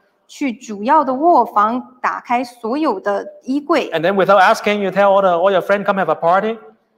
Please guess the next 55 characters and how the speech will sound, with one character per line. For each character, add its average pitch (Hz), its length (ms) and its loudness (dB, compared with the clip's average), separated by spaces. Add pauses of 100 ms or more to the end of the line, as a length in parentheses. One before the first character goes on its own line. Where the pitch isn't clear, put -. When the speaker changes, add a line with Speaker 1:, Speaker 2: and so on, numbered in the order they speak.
(140)
Speaker 1:
然 214 120 -4
后 277 220 -2
也 220 140 -8
没 214 140 -8
有 226 120 -4
征 254 200 -6
求 240 160 -6
主 220 140 -14
人 220 60 -6
的 233 100 -6
同 233 240 -8
意， 339 140 -4
就 262 140 -6
请 226 260 -8
了 226 80 -4
一 302 140 -4
堆 320 160 -2
朋 262 240 -6
友 302 140 -2
来 185 120 -2
开 208 220 -4
趴。 214 360 -4
Speaker 2:
And 127 40 -14
then 139 100 -4
after 139 240 0
a 120 60 -2
few 139 200 -8
days, 135 200 -2
you'll 123 120 -8
be 120 100 -14
kicked 127 220 -12
out. 123 280 -4 (260)
Speaker 1:
我 311 100 -4
想 330 180 0
几 247 180 -8
天 330 240 -2
之 339 120 -2
后， 311 140 2
主 214 180 -8
人 262 160 0
可 240 140 -6
能 240 140 -2
就 302 100 -4
把 233 100 0
你 208 120 -6
踢 247 280 -6
出 233 160 -8
去 196 180 -10
了。 - 80 -12
Speaker 2:
Because 294 240 -2
you 247 80 2
don't 285 160 2
know 285 180 4
your 247 120 4
boundary. 214 540 0